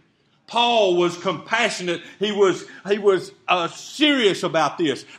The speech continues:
"I long to pray for, I pray for you constantly." Did you know if you're a believer in Jesus Christ that you will love other people so much that you'll want to pray for them? That's a fact.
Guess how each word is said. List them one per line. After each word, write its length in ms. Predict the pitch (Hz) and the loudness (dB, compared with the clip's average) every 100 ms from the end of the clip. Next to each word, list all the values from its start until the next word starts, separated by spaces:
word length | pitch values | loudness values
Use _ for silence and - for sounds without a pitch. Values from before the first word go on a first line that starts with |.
| - | -2
"I 200 | 233 247 | 2 2
long 680 | 190 202 262 262 233 185 | 4 4 4 4 2 0
to 140 | - 208 | -6 -8
pray 260 | 220 214 | 0 0
for, 240 | 196 208 147 - | 2 -2 -4 0
I 360 | 202 208 202 - | 4 4 4 -4
pray 280 | - 254 269 | 2 4 4
for 160 | - | -2
you 260 | 226 185 202 - | -8 -8 -10 -10
constantly." 880 | - 277 294 - 269 202 170 113 - _ _ _ _ _ _ _ _ | -2 0 0 -2 -6 -4 -4 -4 -8 _ _ _ _ _ _ _ _
Did 160 | 180 170 | -6 -4
you 120 | 208 | -4
know 280 | 196 226 277 | 2 4 4
if 140 | - | 0
you're 160 | 226 247 | 0 0
a 20 | |
believer 480 | 214 196 233 233 226 | 2 2 2 2 -2
in 120 | 208 | -2
Jesus 440 | 147 233 233 208 | -2 -4 -4 -8
Christ 420 | - 202 220 247 - | -4 0 0 0 -2
that 220 | 214 - | -8 -8
you 80 | 226 | -4
will 200 | 202 185 | -2 0
love 380 | 226 254 247 - - | 0 -2 -6 -12 -2
other 260 | 240 247 | 0 0
people 400 | 240 262 254 262 | -4 -4 -4 -4
so 220 | 214 247 233 | -4 -4 -2
much 300 | 226 254 - | -2 -2 -6
that 180 | 214 | -8
you'll 100 | 254 | -8
want 200 | 247 247 | -4 -4
to 40 | 233 | -4
pray 240 | - 233 | -4 -6
for 320 | 233 220 233 | -6 -4 -4
them? 80 | 254 247 - _ _ _ | -6 -10 -20 _ _ _
That's 200 | 175 190 | -8 -6
a 100 | 247 | -6
fact. 440 | - 254 220 - | -2 0 0 -4